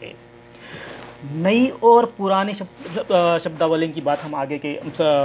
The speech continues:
स्लाइड में करेंगे। उसके पहले हम देखते हैं अभिलेखागार शब्द का मीनिंग क्या होता है। अभिलेखागार ऐसा सब एक ज-, ऐसी एक जगह होती है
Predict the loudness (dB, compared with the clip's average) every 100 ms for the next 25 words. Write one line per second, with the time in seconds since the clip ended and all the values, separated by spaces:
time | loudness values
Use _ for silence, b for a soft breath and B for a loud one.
0 | 0 -4 -2 -2 -2 -4 -4 -4 -2 -2
1 | -2 -8 -8 -6 -4 -2 -2 -4 -4 -4
2 | -8 -8 -6 -4 -4 -4 -2 0 0 2
3 | 2 4 2 0 -8 -6 -6 -4 -4 -8
4 | -10 -10 -10 -6 -4 -4 -8 -10 -14 -14
5 | -16 -20 -20 B B 0 2 2 4 4
6 | 6 6 4 2 0 -2 -4 -8 -6 -8
7 | -4 -4 -4 -6 -4 -4 -4 -4 -2 0
8 | 0 0 0 -2 -4 -4 -6